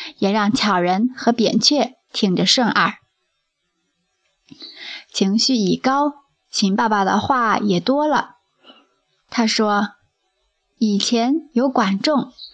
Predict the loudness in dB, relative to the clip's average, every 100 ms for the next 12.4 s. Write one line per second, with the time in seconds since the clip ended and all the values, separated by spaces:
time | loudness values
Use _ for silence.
0 | -16 -4 -2 0 0 0 0 -2 -2 -2
1 | 0 0 0 0 0 0 -2 -6 _ _
2 | _ _ _ _ -2 0 0 0 0 0
3 | 0 0 -2 -6 -20 -16 -10 -2 0 2
4 | 0 0 2 2 2 2 0 -4 -6 -2
5 | 0 2 2 2 2 0 0 0 0 -2
6 | -18 -20 _ -2 0 0 0 0 0 2
7 | 0 0 0 2 0 2 2 0 -2 -6
8 | -2 2 2 0 0 0 0 0 0 0
9 | 0 0 -6 _ _ -20 -20 -20 -20 _
10 | -2 0 0 0 0 0 0 0 0 0
11 | 0 0 0 0 0 0 0 2 2 2
12 | 0 2 0